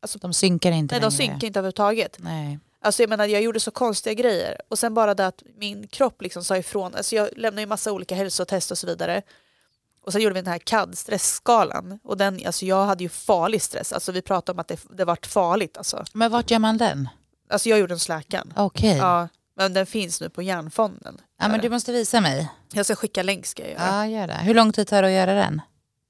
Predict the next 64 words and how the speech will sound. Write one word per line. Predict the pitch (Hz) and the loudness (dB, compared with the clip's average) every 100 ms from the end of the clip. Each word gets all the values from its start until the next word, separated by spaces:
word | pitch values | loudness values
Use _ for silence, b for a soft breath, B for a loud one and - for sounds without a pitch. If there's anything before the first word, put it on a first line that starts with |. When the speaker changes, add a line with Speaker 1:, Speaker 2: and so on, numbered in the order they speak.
| - | -14
Speaker 1:
Jag | 196 | -6
kommer | 202 | -4
faktiskt | 196 185 | -2 -4
inte | 185 180 | -4 -4
ihåg | 208 185 | -2 -2
hur | |
lång | 175 175 | -4 -8
tid | 185 | -8
det | |
tog, | - 202 170 185 | -4 -4 -4 -6
men | 185 170 _ _ _ - | -8 -8 _ _ _ -10
du | 196 | -4
får | 185 208 | 2 2
Speaker 2:
Ja. | |
Speaker 1:
ett | 185 | 2
bra | 185 175 | 0 0
svar. | - 202 170 | 2 0 0
Och | 180 | -4
det | - 196 | 0 2
var | 208 | 2
ju | 214 | 0
så | 202 170 | 0 -2
också | - 185 | 0 -4
att | - | -4
jag | - 202 208 | -6 2 2
visste | 226 - | 2 -2
ju | 202 | -4
typ | 190 180 | -4 -6
inte | 175 | -8
vad | - | -8
utmattningssyndrom | 185 170 175 175 - 170 180 180 | -8 -10 -14 -12 -12 -8 -8 -2
var. | 202 - | -2 -2
Så | 170 - | -6 -6
min | 190 196 220 | -6 -4 0
läkare, | 208 170 - 170 160 | 0 0 -4 -4 -4
de | 175 190 | -4 -6
sk-, | - - | -6 -4
alltså, | 202 220 b b b b b | -2 -2 b b b b b
de | 233 | 0
började | 233 262 | 4 4
med | 240 | 4
att | 190 | -2
skriva | - 175 | 0 -2
ut | - | -4
Niprazepin | 185 - 175 180 - 214 180 | -8 -8 -6 -6 -4 -4 -4
eller | 143 | -6
vad | 160 | -6
det | |
heter. | - - - 208 - | -6 -6 -6 -6 -6
Jag | 185 | 0
tog | 214 | 0
en | 165 | 0
Speaker 2:
Mm. | |
Speaker 1:
halv | 180 170 | -2 -2
tablett | - 190 175 | -2 -4 -2
och | - | -4
jag | 185 180 | -2 -2
mådde | 196 226 | -2 -2
så | 240 | -2
dåligt | 262 196 196 | 2 2 2
på | 156 | -4
den | 139 | -8
tabletten, | 165 165 - | -10 -12 -14
för | - | -10